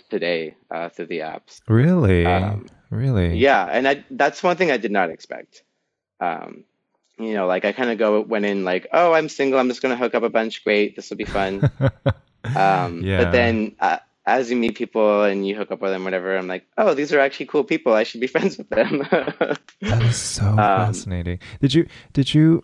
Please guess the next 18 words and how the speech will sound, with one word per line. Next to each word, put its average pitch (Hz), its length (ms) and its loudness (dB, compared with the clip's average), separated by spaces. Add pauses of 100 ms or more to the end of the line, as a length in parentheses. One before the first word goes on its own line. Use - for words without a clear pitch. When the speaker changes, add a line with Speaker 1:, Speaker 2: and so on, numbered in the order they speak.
(120)
Speaker 2:
meet 131 280 4
up 107 220 4
with 113 160 2
them 120 200 4
with 107 120 2
the 95 100 0
intention 95 640 0
of 95 160 -2
hooking 95 440 -2
up 101 300 0
and 92 220 2
then 92 120 4
you 95 140 4
realize 90 300 6
you 85 80 4
were 80 80 0
friends? 131 580 2
Or 92 280 4